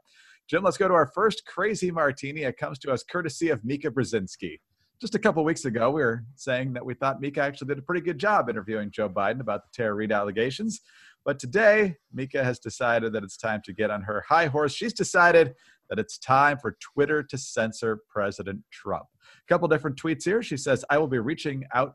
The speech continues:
to the head of Twitter about their policies being violated every day by President Trump. Hope my call is taken. Please retweet if you agree.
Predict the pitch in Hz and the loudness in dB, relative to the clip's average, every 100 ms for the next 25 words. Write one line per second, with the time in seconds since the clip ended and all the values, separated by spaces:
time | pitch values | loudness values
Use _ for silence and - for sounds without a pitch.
0 | _ 113 104 104 131 95 - 165 180 131 | _ -10 -4 -2 -2 -4 -6 -2 0 2
1 | 123 113 - 147 160 139 156 143 135 123 | 0 -2 0 0 0 -2 -4 -2 -2 -4
2 | 104 120 143 143 131 - 180 185 165 180 | 2 4 4 0 -4 0 0 0 -4 0
3 | 190 151 127 - 117 104 101 90 - 139 | 0 2 0 0 -2 -2 -4 -10 -4 -4
4 | 151 _ _ _ _ _ 151 - 135 127 | -4 _ _ _ _ _ 0 2 -2 0
5 | 131 139 143 131 123 - 151 147 117 85 | 4 4 4 -2 -4 4 4 6 2 2
6 | - _ _ _ 127 143 139 90 120 147 | -8 _ _ _ 0 2 0 0 2 2
7 | - 165 165 - 139 - 120 139 131 170 | 4 4 4 -2 -6 0 2 4 6 6
8 | 139 85 - | 6 4 -4